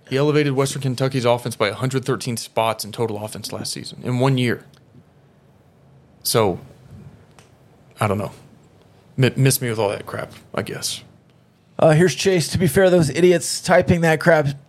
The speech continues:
Speaker 2: to Donovan typically don't listen to Logic, so I doubt they listen to this." Yeah, maybe so. Uh, I hope they do. I hope they listen and learn.
Speaker 1: Again, I'm fine with criticism. I'm fine with analysis. I want people's opinions. Don't tag players. Don't insult them personally.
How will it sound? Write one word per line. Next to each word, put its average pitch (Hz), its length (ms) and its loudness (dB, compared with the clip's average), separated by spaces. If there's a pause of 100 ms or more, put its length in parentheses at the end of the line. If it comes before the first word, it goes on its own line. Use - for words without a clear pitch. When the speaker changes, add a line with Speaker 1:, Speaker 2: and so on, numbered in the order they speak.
(340)
Speaker 2:
to - 120 -4
Donovan 156 580 2 (120)
typically 185 380 4
don't 160 160 4
listen 139 240 0
to 135 40 2
Logic, 127 380 0
so - 140 -2
I 120 100 0
doubt 123 200 2
they 120 100 -4
listen 117 240 -4
to 95 60 -8
this." 90 240 -6
Yeah, 147 140 4
maybe 113 220 -2
so. - 320 -10 (340)
Uh, - 160 -8
I - 100 4
hope 214 120 2
they 262 120 2
do. 226 180 4
I 151 40 6
hope 156 140 4
they 185 100 4
listen 180 280 0
and 170 120 0
learn. 175 240 0 (760)
Speaker 1:
Again, 208 180 -2
I'm 139 120 0
fine 165 240 2
with 143 140 -4
criticism. 165 520 -2
I'm 117 80 0
fine 147 160 0
with 147 100 -6
analysis. 135 480 -2
I 117 60 0
want 123 240 0
people's 127 240 -2
opinions. 131 580 -4 (300)
Don't 147 240 2
tag 147 320 -2
players. 120 600 0 (260)
Don't 131 240 0
insult 139 440 -4
them 135 180 -2
personally. 110 720 -6